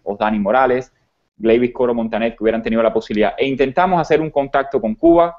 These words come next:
pero fue bien, imposible por la velocidad de conexión. Hubiera tenido que accederse desde una embajada, que son espacios de, de dificul-, de difícil acceso por, eh, el tema político.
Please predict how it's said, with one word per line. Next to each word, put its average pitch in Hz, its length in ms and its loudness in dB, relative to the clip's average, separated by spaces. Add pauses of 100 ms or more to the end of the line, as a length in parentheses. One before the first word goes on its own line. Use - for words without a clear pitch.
pero 135 220 2
fue 135 320 4
bien, 104 560 -6
imposible 131 560 -4
por 135 100 -2
la - 80 2
velocidad 110 360 0
de 117 100 2
conexión. 151 520 -4 (280)
Hubiera 120 260 0
tenido 123 320 -4
que 127 60 -2
accederse 117 460 -2
desde 117 120 -6
una 120 160 -4
embajada, 117 640 -2 (320)
que 117 480 0
son 104 240 -6
espacios 110 580 -8
de, 95 420 -4
de 101 140 -4
dificul-, 107 400 -4
de 107 140 0
difícil 147 380 -2
acceso 139 440 -2
por, 117 400 0
eh, 90 340 -6
el 98 160 -6
tema 110 400 -4 (380)
político. 104 540 -2